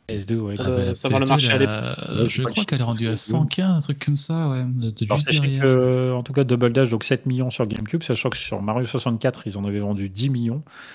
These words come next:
Speaker 1: Euh, bon, il y avait un peu plus de consoles d'écoulées aussi, du coup, ce qui aide. Et par contre, Double Dash n'est pas le jeu le plus vendu sur GameCube, c'est apparemment le deuxième jeu le plus vendu sur GameCube. Qui est le premier, selon vous ?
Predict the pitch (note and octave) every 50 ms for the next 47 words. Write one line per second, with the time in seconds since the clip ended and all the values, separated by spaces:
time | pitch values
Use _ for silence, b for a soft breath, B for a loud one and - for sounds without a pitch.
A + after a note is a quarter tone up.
0 | B B B B B _ _ - A2+ G2+ G2 F#2 F#2 F#2 F2+ F2+ F2+ F2+ F#2 F#2
1 | F#2+ F2+ F2 E2+ F2+ F#2+ G2+ - A2+ G#2+ - - G2+ F#2+ G2+ - - - G2+ -
2 | - A2 G2 F#2+ F2+ - - F#2+ F#2 F2+ - - G2+ G2 F#2 - G#2 - - -
3 | G2+ G2+ B2+ C#3 C3+ C#3+ D#3+ A3 G#3+ A#2+ G#2 G2+ - - D#3 - D#3+ D3+ A#2+ A#2
4 | G#2+ G#2+ G#2 G#2+ C3 C#3 - - A2+ G2+ - - F#3+ G3+ F3 D3+ C3 A2+ C3+ D#3+
5 | D3+ A#2 - - D3+ B2 B2+ B2 G#2+ C3+ C#3 - A#2 G#2+ G#2 G2 F2+ - E3+ E3
6 | - - G#2+ F2 - F#2+ F#2 G#2 A#2 G#2 F2 E2+ G2+ D3 E3 C3 B2+ - C#3+ C3+
7 | G#2+ F#2+ A2 B2+ D3+ B2+ G2 - A#2 G2+ G2+ G2 F2+ F2+ A#2+ C#3 - - G#2 -
8 | F#2+ F2+ F2 - - D#3+ - - - E3 C#3 B2 - - A#2+ G#2+ A2 A#2+ D3 -
9 | - - - B2+ A2 G#2+ G#2 A2 - -